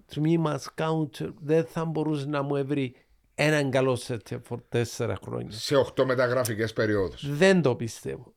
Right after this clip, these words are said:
Speaker 1: Δηλαδή είναι κάτι το οποίο όσον και να προσπαθήσουν να με πείσουν ότι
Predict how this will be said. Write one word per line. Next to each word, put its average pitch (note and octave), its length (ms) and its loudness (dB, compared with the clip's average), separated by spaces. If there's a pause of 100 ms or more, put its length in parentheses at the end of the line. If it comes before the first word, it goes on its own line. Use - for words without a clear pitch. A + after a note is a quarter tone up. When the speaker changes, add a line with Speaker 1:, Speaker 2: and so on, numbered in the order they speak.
Speaker 1:
Δηλαδή C3+ 460 -2
είναι D#3+ 200 0
κάτι F3 280 0
το F3+ 140 2
οποίο F#3 460 0 (340)
όσον G3 520 2
και F3+ 100 2
να D#3+ 180 0
προσπαθήσουν C#3+ 880 -2
να C3 140 0
με B2 160 0
πείσουν B2 640 -2 (380)
ότι D3+ 560 0